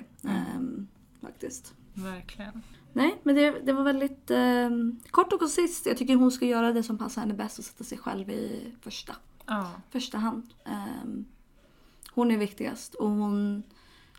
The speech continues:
Speaker 2: ehm, många gånger när man lever utanför sina värderingar och man gör, man är en del av någonting man själv inte står för, då mår man väldigt dåligt. Eh, och man ska känna av det där. Det där är en känsla man känner i, liksom, i kroppen. Det är som, lite som ångest, liksom, att den kryper fram och säger till dig, "Här är inte vad jag vill vara."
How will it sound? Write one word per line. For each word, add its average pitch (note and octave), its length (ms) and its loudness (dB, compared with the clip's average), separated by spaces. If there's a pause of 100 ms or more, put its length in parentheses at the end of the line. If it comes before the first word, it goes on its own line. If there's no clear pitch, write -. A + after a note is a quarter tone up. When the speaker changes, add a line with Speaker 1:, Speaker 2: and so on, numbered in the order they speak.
(380)
Speaker 2:
ehm, B3+ 560 -2
många A3+ 180 6
gånger A#3 180 4
när G#3 100 2
man G3+ 200 2
lever G3+ 320 2
utanför F3+ 360 -4
sina F3 240 -2
värderingar G#3 600 -2
och F#3+ 60 -2
man F#3 140 -2
gör, F#3 240 0
man F#3 140 0
är F#3 60 2
en F#3+ 60 0
del F#3+ 180 4
av F3+ 100 0
någonting F3+ 280 -2
man F3+ 140 -2
själv F#3+ 260 -2
inte F3+ 140 -4
står F3+ 320 -2
för, - 180 -10
då G3+ 80 0
mår G#3 120 4
man F#3+ 140 2
väldigt G3 280 -4
dåligt. G#3+ 680 -4 (580)
Eh, F#3+ 420 -2
och G#3+ 60 2
man A3 120 6
ska A3+ 120 -2
känna A3+ 240 2
av A#3+ 260 8
det - 100 -4
där. - 340 -6
Det - 160 -4
där G#3 180 4
är G#3+ 40 2
en G#3 100 2
känsla F#3 340 -2
man F#3 120 -2
känner F3+ 280 -2
i, F3+ 60 -2
liksom, F3+ 240 -4
i C4+ 40 -4
kroppen. - 380 -4
Det F#3+ 60 0
är - 20 -4
som, G3 160 -2
lite G3 200 -2
som G3+ 160 -4
ångest, A#3+ 480 4
liksom, - 220 -4
att F#3 60 -2
den F#3 120 -4
kryper F3+ 280 -4
fram G3 240 2
och F#3+ 80 -4
säger F#3 160 -2
till F#3 80 -10
dig, - 100 -6
"Här F#3+ 240 4
är A3+ 40 2
inte A3+ 140 2
vad G3+ 100 -2
jag G3 100 -4
vill G#3 100 0
vara." A3+ 200 0